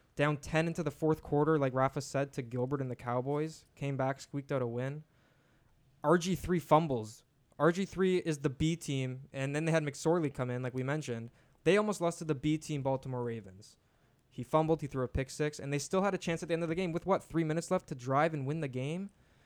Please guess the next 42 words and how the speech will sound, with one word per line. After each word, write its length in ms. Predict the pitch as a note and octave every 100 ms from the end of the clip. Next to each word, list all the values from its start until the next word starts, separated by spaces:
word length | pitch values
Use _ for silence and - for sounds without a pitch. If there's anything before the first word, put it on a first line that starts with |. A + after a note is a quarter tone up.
| _ _ _
Titans 300 | - F3+ F#3
score 160 | - E3+
seventeen 600 | - G3 G3 F#3+ - F#3
straight 340 | - - E3+ F#3
against 300 | F#3+ G3 G3
you 60 |
guys. 440 | F#3+ G3 G3+ G#3 - _ _ -
A 80 | C3
Gostkowski 600 | D#3+ D#3+ - F3+ - F3
field 280 | - E3+ F3+
goal 100 | F3+
away 160 | F3
from, 380 | E3+ D#3 C#3 A#2 _
I 80 | C#3
don't 100 | D#3
know, 100 | C3+
tying 280 | - D3 D#3+
the 60 |
game, 240 | D3 C#3 D#3
going 160 | D3
to 60 | D3+
overtime, 400 | C#3+ D3+ D#3+ D3
who 140 | C#3 C#3+
knows? 320 | C3+ D#3 D#3
I 40 | C#3+
think 180 | F3+
this 120 | - -
offense 360 | D3 D#3 E3 D3
is 60 |
too 200 | - E3+
predictable 540 | - C#3+ C#3+ D3+ C#3+ C#3
without 220 | C3+ A#2+
running 220 | B2+ C3+
the 80 | B2
football. 540 | - D3 B2 A#2 A#2+ - - - - -
And 120 | D#3
if 120 | D#3
you 60 | D#3+
look 160 | F#3
at 80 | A3
all 240 | - D#3+
the 140 | E3+